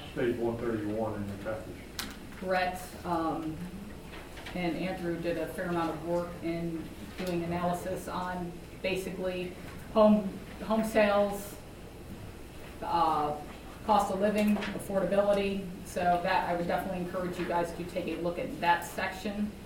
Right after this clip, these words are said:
Speaker 2: in the plan. Um, infrastructure and utilities. We, do you have the, um, utilities map here by any chance?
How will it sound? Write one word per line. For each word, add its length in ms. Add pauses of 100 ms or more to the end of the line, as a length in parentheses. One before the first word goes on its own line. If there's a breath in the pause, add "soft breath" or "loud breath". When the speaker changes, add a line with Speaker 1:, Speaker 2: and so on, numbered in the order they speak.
(340)
Speaker 2:
in 120
the 80
plan. 440 (1500)
Um, 680
infrastructure 760
and 200
utilities. 840 (220)
We, 280
do 160
you 120
have 200
the, 280
um, 320 (240)
utilities 540
map 260
here 140
by 100
any 340
chance? 300